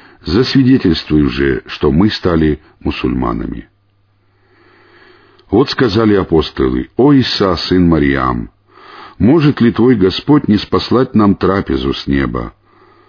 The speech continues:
Он сказал: "Бойтесь Аллаха, если вы являетесь верующими".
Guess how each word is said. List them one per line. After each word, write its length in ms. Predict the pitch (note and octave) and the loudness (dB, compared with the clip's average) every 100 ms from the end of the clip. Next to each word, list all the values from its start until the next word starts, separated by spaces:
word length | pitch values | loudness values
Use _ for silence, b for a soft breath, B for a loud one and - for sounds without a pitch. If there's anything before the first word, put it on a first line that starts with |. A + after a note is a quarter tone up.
| b b - | b b -4
Он 180 | F2+ E2+ | -2 -2
сказал: 640 | - E2 D2 D2 C2 - B B B | -2 -2 -2 -2 -4 -6 B B B
"Бойтесь 640 | - C#2+ G2 A#2+ - G2 - | -10 0 2 2 0 -2 -2
Аллаха, 560 | F2+ E2 F2 G#2 - | 2 2 2 -2 -2
если 360 | C#2+ C#2+ - C#2+ | -2 -2 -2 -2
вы 100 | C2+ | 0
являетесь 680 | C#2 C2+ C2+ C2+ B1+ B1+ - | 0 0 0 -2 -4 -8 -4
верующими". 800 | C2+ B1 A#1+ - - A#1+ A#1 | -4 -4 -6 -8 -10 -10 -12